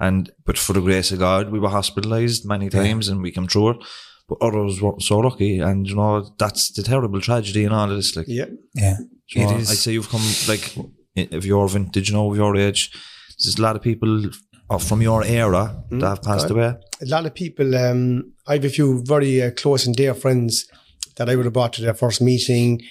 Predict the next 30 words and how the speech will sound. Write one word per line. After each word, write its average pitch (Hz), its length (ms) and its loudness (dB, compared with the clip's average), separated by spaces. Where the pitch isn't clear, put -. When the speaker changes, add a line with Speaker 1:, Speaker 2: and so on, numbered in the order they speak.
Speaker 3:
They'd 120 80 2
been 120 160 4
friends 123 340 2
over 113 200 2
the 117 80 2
years, 120 560 2
and, 104 400 0
um, 104 800 2
some 127 300 0
went 120 160 0
abroad, 120 340 2
never 113 180 -4
came 117 220 0
home. 117 460 2
Some 127 300 -2
ended 123 240 -2
it 110 100 -8
themselves. 120 600 -2
They - 100 -4
couldn't 117 200 2
handle 110 240 2
the 107 100 2
head. 117 200 0
And, 113 280 0
uh, 110 220 2
'cause 113 220 0
what 113 120 2
happens 139 220 -4
with 110 100 -4
addiction, 110 600 -4